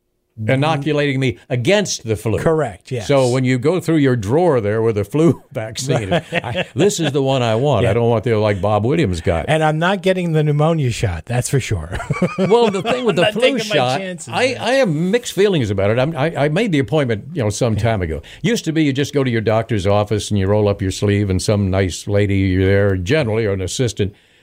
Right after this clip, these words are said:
Speaker 1: or, or the doctor will give you a shot and you walk out.
Speaker 2: Mm-hmm.
Speaker 1: Now, all doctors, or most of them, at least in my experience, are, are, uh, members of some system.
Speaker 2: Mm-hmm.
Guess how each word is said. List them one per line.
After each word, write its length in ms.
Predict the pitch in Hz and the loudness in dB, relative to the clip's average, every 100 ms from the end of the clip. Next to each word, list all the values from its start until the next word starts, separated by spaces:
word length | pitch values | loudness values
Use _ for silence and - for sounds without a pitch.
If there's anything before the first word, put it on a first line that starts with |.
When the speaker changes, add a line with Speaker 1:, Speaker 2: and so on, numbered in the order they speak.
| _ _ | _ _
Speaker 1:
or, 140 | - 107 110 | -2 -2 0
or 160 | 156 | 0
the 100 | 131 | 0
doctor 400 | 92 95 95 110 | 0 -2 -2 -2
will 200 | 110 104 | 0 0
give 200 | 101 110 | 0 0
you 120 | 107 | 0
a 20 | 107 | -2
shot 360 | - 107 101 | 0 -2 -2
and 80 | 110 | -2
you 120 | 101 | -2
walk 280 | 98 95 92 | 0 0 0
out. 160 | 117 101 | -2 0
Speaker 2:
Mm-hmm. 100 | 131 - - | -6 -10 -2
Speaker 1:
Now, 360 | 120 185 190 170 143 | 0 2 2 0 -2
all 260 | 143 214 | 0 0
doctors, 600 | 185 160 - 147 147 - 110 | 0 -2 0 -2 -2 -4 -4
or 80 | |
most 360 | 104 143 170 - | 0 0 0 -2
of 140 | 87 87 | -4 -2
them, 160 | 104 | -2
at 60 | 101 | -2
least 220 | 127 - | -2 0
in 100 | 104 | 0
my 160 | 113 117 | 2 0
experience, 500 | - 104 98 98 104 | -2 0 0 0 2
are, 220 | 101 104 | 2 2
are, 360 | 107 104 101 98 95 | 2 2 4 4 2
uh, 40 | |
members 360 | 110 156 147 120 | 2 2 0 -2
of 100 | 101 | -2
some 200 | 123 110 | -4 -2
system. 520 | - 151 - 71 - 123 | -2 -2 -4 -12 -10 -6
Speaker 2:
Mm-hmm. 220 | 110 | -4